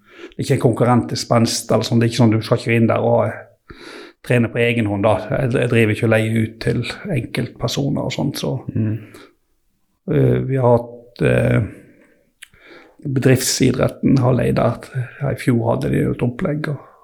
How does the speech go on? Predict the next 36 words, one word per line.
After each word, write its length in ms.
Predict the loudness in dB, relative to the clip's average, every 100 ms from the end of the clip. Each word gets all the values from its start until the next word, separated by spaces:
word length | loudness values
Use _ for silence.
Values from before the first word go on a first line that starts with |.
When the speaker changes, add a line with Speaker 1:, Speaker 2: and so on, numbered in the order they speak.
| _ -14
Speaker 1:
så 100 | -4
ser 160 | -2 -2
vi 80 | -2
komme 180 | 0
i 60 | 2
gang 160 | 4 2
i 80 | 2
år 200 | 0 0
også 240 | -2 -2 -2 -2
med 140 | 0
en 120 | -2 0
time 280 | 0 0
i 60 | 0 -2
uka, 260 | -2 -2
der, 160 | 0 0
vi 80 | 2
le-, 140 | 0 -2 -14 -20 -6
der 120 | 0 0
bedriftsidretten 920 | 4 2 2 0 0 0 -4 -2 0
leier. 320 | 0 -2 -4 -12 -20 -18 -10 -2
Vi 100 | 2
hadde 200 | 4 4
jo 100 | 2
også 180 | 0 0
bedriftsidretten 880 | 4 2 2 0 2 0 -2 -2 -2
sitt 200 | -2 -2
kontor 380 | 0 2 0 -2
i, 80 | -4 -8 _ -20 -18 -18 -10 -4
i 100 | 0
Finnmarkshallen. 540 | 4 4 4 0 2
De 80 | 0
etablerte 560 | 0 0 2 2 0 -4
jo 120 | -2
seg 180 | -2 -4
før 380 | 2 2 2 -2
pandemien. 680 | 0 2 4 2 2 0